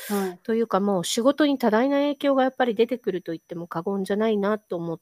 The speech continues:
Speaker 2: て、まあ、
Speaker 1: うん。
Speaker 2: そのあたりのお話をですね、ちょっと皆さんと一緒に考えたいなと思って、今日この会を持ちました。
Speaker 1: はい。
Speaker 2: まあ、ば-、あの、冒頭にですね、申し上げておきますが、まあ、今日は結論を出すというよりかは、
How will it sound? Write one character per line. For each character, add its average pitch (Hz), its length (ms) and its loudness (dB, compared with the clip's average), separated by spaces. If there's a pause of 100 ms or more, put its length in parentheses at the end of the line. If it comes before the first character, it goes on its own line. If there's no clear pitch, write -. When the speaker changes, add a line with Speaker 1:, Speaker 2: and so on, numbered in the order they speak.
(140)
Speaker 2:
て、 156 320 0
ま 175 100 -4
あ、 - 0 -
Speaker 1:
う - 40 -2
ん。 - 20 -6
Speaker 2:
そ 208 160 0
の 226 100 4
あ 247 80 2
た 262 120 2
り 247 100 2
の 165 160 0
お - 20 -4
話 214 420 -4
を 254 60 2
で 208 140 -2
す - 160 -12
ね、 156 140 -10
ち - 100 -20
ょ - 20 -20
っ - 20 -20
と 175 120 -10
皆 175 200 -4
さ 175 140 -6
ん 160 80 -8
と - 80 -12
一 156 60 -10
緒 - 160 -12
に 180 80 -10
考 185 320 -4
え 180 100 2
た 175 160 4
い 151 80 2
な 226 160 0
と 220 140 -4
思 190 80 -2
っ 170 40 -4
て、 - 140 -12
今 160 220 -2
日 - 20 -6
こ - 140 -8
の 156 100 -6
会 156 300 -6
を 139 220 -10
持 151 100 -14
ち - 160 -16
ま 143 100 -14
し - 140 -18
た。 143 240 -6 (320)
Speaker 1:
は 196 220 -2
い。 - 60 -6 (520)
Speaker 2:
ま 285 140 8
あ、 - 20 4
ば-、 220 140 4
あ 214 80 4
の、 226 340 4
冒 285 180 6
頭 349 220 4
に 349 120 6
で 254 140 2
す - 160 -6
ね、 190 240 0
申 196 240 0
し 208 160 -4
上 226 80 4
げ 220 140 0
て 165 220 -6
お 160 60 -8
き - 160 -12
ま 190 140 -2
す 190 200 -6
が、 220 280 4
ま 214 140 2
あ、 208 120 -2
今 330 140 4
日 269 40 6
は 214 100 4
結 - 340 0
論 370 380 4
を 349 80 2
出 339 140 4
す - 120 -14
と 208 120 2
い - 20 2
う 208 60 0
よ 190 100 0
り 196 80 -4
か 160 180 -6
は、 233 340 2